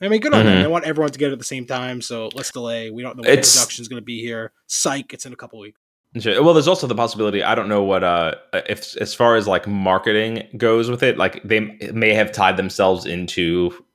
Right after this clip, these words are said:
Speaker 2: like, having to release a physical copy at the same time. So, like, and then wanting to push it, like, not necessarily the date, but at the same time. I don't know if there's anything like that. But.
Speaker 1: Maybe. I mean, I, I'm sure.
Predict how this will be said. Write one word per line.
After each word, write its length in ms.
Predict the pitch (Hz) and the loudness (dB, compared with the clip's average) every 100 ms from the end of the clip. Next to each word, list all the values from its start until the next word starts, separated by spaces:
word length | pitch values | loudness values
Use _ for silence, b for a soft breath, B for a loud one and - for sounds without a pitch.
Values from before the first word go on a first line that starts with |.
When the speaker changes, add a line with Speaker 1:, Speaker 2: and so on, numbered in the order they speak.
| _ - | _ -2
Speaker 2:
like, 160 | 87 | -2
having 380 | - 98 87 104 | 0 0 2 0
to 100 | 123 | 0
release 300 | 120 131 131 | 0 0 -2
a 60 | 139 | -2
physical 340 | 147 143 156 | -2 -2 -2
copy 340 | 143 151 156 160 | 2 2 2 -2
at 100 | 165 | -2
the 60 | |
same 220 | - 170 | -4 -4
time. 340 | 170 170 165 165 _ _ - | -2 -2 -2 -6 _ _ 0
So, 180 | 117 | 4
like, 180 | 95 90 | 6 4
and 140 | 92 95 | 2 0
then 140 | 92 | 0
wanting 240 | 95 90 | 2 0
to 100 | 85 | -2
push 240 | 82 98 - | -2 0 2
it, 140 | 98 - _ | -2 -2 _
like, 160 | 92 87 - B B | -2 -2 -6 B B
not 140 | 117 113 | -2 0
necessarily 520 | 107 120 98 95 87 | 2 4 4 2 -2
the 200 | 107 117 | 0 2
date, 480 | 113 110 110 120 - | 2 2 2 0 -4
but 300 | - 110 - - | 0 0 -2 -4
at 180 | 101 - | -2 -2
the 60 | |
same 280 | - 104 90 | 0 0 2
time. 360 | 95 98 107 - - | 2 2 -2 -6 -2
I 80 | |
don't 100 | 90 | 0
know 100 | 87 | 2
if 80 | 85 | 2
there's 220 | 92 90 | 2 4
anything 240 | 92 87 85 | 2 2 0
like 180 | 80 - | 0 0
that. 320 | 85 - - | 0 0 -4
But. 120 | - - - B B | -18 -16 -10 B B
Speaker 1:
Maybe. 180 | 131 151 - B - - | -6 -6 -10 B -18 -6
I 80 | 208 | -2
mean, 160 | 220 | 0
I, 160 | 226 254 - | 2 0 2
I'm 160 | 240 | 2
sure. 500 | - 185 160 147 135 | 2 2 2 2 -2